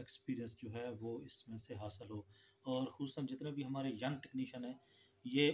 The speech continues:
उनके लिए नहायत ही कारामद वीडियो है। अ, बहुत से नाज़रीन जो है हमारे, वो हमें कमेंट्स में बताते हैं कि आप इस पे एक वीडियो बनाएं डिटेल के साथ। अ, और इस वीडियो में मैं नाज़रीन आपको सिर्फ समझा रहा हूँ यहाँ पे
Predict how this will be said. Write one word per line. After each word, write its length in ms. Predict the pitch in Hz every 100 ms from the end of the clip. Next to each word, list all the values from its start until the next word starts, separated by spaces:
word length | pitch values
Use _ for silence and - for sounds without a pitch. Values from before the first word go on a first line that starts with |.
| -
उनके 260 | 165 165 165
लिए 200 | 156 156
नहायत 260 | 127 135 143
ही 40 |
कारामद 480 | 135 135 135 139 123
वीडियो 300 | 135 131 127
है। 80 | 127
अ, 720 | - _ - - 127 123 127 110
बहुत 240 | 120 190 -
से 120 | 160
नाज़रीन 400 | 139 123 131 135
जो 180 | 131 131
है 140 | 127
हमारे, 380 | 240 240 120 120 120 - - - _ -
वो 200 | 120 120
हमें 200 | 131 127
कमेंट्स 320 | 135 131 -
में 140 | 131 120
बताते 360 | 117 123 120
हैं 160 | 123 123
कि 100 | 143
आप 220 | 143 113 131
इस 100 | -
पे 120 | -
एक 100 | 113
वीडियो 280 | 120 127 123
बनाएं 260 | 110 117 117
डिटेल 300 | 113 123 131 -
के 60 |
साथ। 840 | - 123 131 - - - - -
अ, 20 | 123
और 560 | 127 - 147 147 143
इस 240 | 160 170 -
वीडियो 220 | 180 180
में 60 | 170
मैं 80 | 156
नाज़रीन 340 | 151 143 151
आपको 260 | 147 - 143
सिर्फ 200 | 151 151
समझा 400 | - 123 117 139
रहा 120 | 156
हूँ 160 | 123 120
यहाँ 180 | 117 117
पे 120 | 139